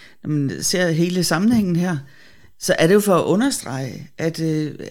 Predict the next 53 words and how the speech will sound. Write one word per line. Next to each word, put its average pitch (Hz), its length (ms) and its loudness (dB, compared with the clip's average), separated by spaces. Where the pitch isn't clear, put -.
at 160 200 -6
Gud, 202 200 0
han 220 240 0
vælger 185 260 -2
altså 180 200 -6
ikke 190 120 -12
på - 80 -12
samme 196 240 -4
måde 190 200 -4
som - 200 -8
os. - 340 -10
Øh, 180 240 -2
og 170 80 2
at 170 80 0
han 185 160 2
igen 208 460 -2
har 202 420 -4
en 151 220 -6
tendens 190 420 -4
til - 200 -2
at 160 120 -2
vælge 160 260 0
det, 165 180 -4
som - 160 -2
ikke 156 160 -6
ser 190 160 0
ud 294 160 -2
af 202 160 0
noget, 139 340 0
eller 151 140 -4
som 160 180 -2
måske 160 360 -4
ikke, 190 340 -6
øh, 147 840 -2
altså 147 200 -2
hvis 151 160 0
kvaliteter 165 560 0
ikke 147 140 -2
sådan 185 180 0
umiddelbart 240 500 0
springer 143 340 -8
i - 60 -8
øjnene. - 400 -10
Og 170 60 0
det 190 60 6
er - 20 10
jo 202 60 4
så 233 120 2
også 233 120 -2
det, 240 100 0
der 220 80 2
sker 214 260 -2
her, 190 220 -2